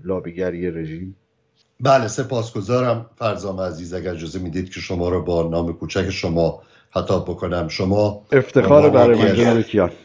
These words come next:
Speaker 1: بفرمایید.
Speaker 2: مرحمت دارید. یکی از اعضای هی-، هیئت امنای اندیشکده هستید و شما، اه، می‌دانید که پایهٔ سوم اندیشکده بر اساس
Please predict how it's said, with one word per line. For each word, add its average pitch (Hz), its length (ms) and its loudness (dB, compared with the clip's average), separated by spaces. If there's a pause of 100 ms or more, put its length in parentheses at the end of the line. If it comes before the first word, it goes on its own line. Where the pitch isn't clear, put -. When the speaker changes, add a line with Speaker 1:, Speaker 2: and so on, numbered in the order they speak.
(120)
Speaker 1:
بفرمایید. 98 440 -2
Speaker 2:
مرحمت 87 460 -2
دارید. 82 300 -6 (400)
یکی 135 340 0
از 104 180 0
اعضای 107 680 -2
هی-، 98 320 -6
هیئت 92 380 -6
امنای 95 640 0
اندیشکده 98 640 -4
هستید 98 560 -4 (380)
و 92 300 2
شما، 107 680 -4
اه، 95 140 -8
می‌دانید 117 520 -6
که 98 480 -2
پایهٔ 110 520 -2
سوم 104 580 -6
اندیشکده 95 960 -4 (440)
بر 90 360 0
اساس 120 600 -4